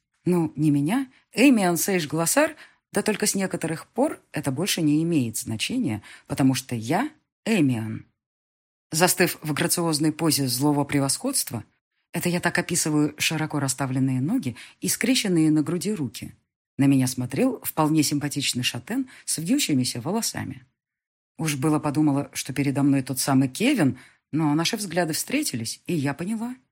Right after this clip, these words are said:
нет. Глаза этого дракона были светло-коричневого цвета. Он никак не водник,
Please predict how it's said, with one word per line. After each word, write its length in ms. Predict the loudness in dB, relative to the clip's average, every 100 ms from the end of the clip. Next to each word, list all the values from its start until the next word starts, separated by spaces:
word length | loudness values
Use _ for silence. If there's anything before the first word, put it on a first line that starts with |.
| _ -2
нет. 320 | -2 -2 -10 _ _ _ -20 -16 0
Глаза 440 | 4 6 6 2 2
этого 320 | -4 -2 -2
дракона 440 | -2 -2 0 0
были 300 | 2 0 -2 -4
светло-коричневого 1120 | -6 -6 -4 -2 -2 -2 -2 -2 -2 -4 -6
цвета. 480 | -8 -8 -12 -16 -20 _ _ _
Он 140 | 2 2
никак 320 | 4 0 0
не 80 | -2
водник, 480 | -2 -6 -6 -8